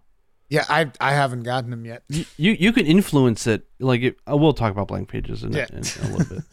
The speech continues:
Speaker 2: <laughs> But so they, so they have this whole endless maze, which is, it's a whole nother layer of content. Then they added in an invading monster. I don't know if you've been invaded by Bahamut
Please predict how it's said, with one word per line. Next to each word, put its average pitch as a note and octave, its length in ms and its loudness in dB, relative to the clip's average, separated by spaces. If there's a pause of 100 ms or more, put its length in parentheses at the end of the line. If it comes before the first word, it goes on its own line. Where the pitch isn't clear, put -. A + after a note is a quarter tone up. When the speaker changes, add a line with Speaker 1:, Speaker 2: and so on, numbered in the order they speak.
Speaker 2:
<laughs> - 260 -10
But D#3+ 100 0
so F3+ 120 4
they, C#3+ 280 4
so - 140 -2
they D#3+ 120 2
have E3+ 140 2
this D3+ 120 0
whole F3 180 2
endless C3+ 320 2
maze, G#2+ 180 0
which A2 120 -2
is, A2 160 -2
it's - 260 -8
a B2+ 80 -6
whole D3+ 300 -2
nother A#2+ 240 2
layer G#2+ 240 2
of G2 100 -4
content. G#2 540 -4 (500)
Then D3+ 140 2
they F3+ 160 4
added C#3 280 4
in B2+ 200 4
an A2+ 100 2
invading B2 540 4
monster. D3+ 520 0
I B2+ 40 -2
don't A#2+ 160 2
know A#2+ 80 4
if A2+ 80 -2
you've A2+ 140 -2
been A#2+ 120 0
invaded A2 320 0
by G#2+ 200 2
Bahamut A2 680 -2